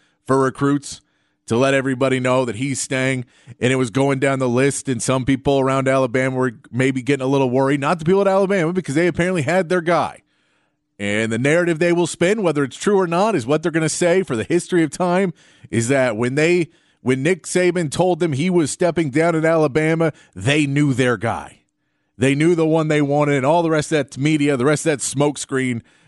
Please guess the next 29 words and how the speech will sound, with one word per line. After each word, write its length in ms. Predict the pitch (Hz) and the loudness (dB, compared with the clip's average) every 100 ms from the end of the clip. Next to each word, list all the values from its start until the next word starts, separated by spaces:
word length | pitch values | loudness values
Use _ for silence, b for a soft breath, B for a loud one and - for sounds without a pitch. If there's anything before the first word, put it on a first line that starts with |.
| b | b
uh, 160 | 101 98 | -2 -2
but 160 | 110 | -2
they 160 | 151 151 | 0 0
knew 200 | 147 143 | 2 2
who 140 | 131 | 2
they 160 | 123 120 | 0 0
wanted, 480 | 107 101 95 95 87 b b - | 0 0 -2 -4 -8 b b -6
and 380 | 104 110 107 101 - | -2 0 -2 -4 -8
that 400 | 113 98 143 156 | -12 -2 0 2
is 140 | 123 | 0
who 80 | 143 | 0
they 160 | 135 117 | 0 -2
signed 340 | 143 131 120 | -2 -2 -2
today. 460 | 123 117 113 104 - b b _ | -2 -2 0 -2 -6 b b _
Kalen 360 | 160 202 220 | 0 2 2
DeBoer, 580 | 180 143 143 135 131 117 _ _ _ _ | -2 0 2 2 2 -2 _ _ _ _
the 240 | 117 117 | -2 0
head 220 | 107 160 156 | 2 0 2
coach 260 | 156 151 | 0 0
from 180 | - 135 | -2 -2
Washington 640 | 143 156 143 143 147 143 | 0 0 -2 -2 0 0
that 140 | 120 92 | -2 -2
took 200 | 165 139 | -2 2
Washington 680 | 139 143 131 175 151 131 b b - | 2 2 -2 -4 -2 -4 b b -8
to 220 | 123 151 | 0 2
the 80 | 156 | 2
national 420 | 139 135 123 127 | 0 0 0 -4
championship 720 | 110 127 113 123 107 - 110 | -2 -4 -2 -2 -2 -2 -4
game. 380 | 120 107 101 90 | -2 -2 -2 -4